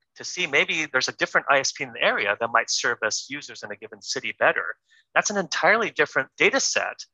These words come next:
for a common scenario solution, right? Um, so I think that's one example where work from home and in the office are, you know, have very different data sources that feed into the same scenario.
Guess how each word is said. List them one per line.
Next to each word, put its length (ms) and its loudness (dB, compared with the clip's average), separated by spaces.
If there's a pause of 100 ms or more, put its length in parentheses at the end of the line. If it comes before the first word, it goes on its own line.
(340)
for 260 4
a 100 -4
common 400 4
scenario 420 -6
solution, 520 -14 (160)
right? 200 -14 (580)
Um, 240 12
so 100 6
I 40 8
think 140 0
that's 180 2
one 120 6
example 520 2
where 340 6
work 180 0
from 220 -4
home 480 4
and 200 -2 (180)
in 120 -16
the 100 -18
office 520 4
are, 260 0 (140)
you 80 -20
know, 180 -14
have 180 -6
very 200 4
different 400 -6
data 200 -2
sources 580 -4 (180)
that 120 2
feed 320 -12
into 160 -14
the 100 -8
same 240 0
scenario. 540 -2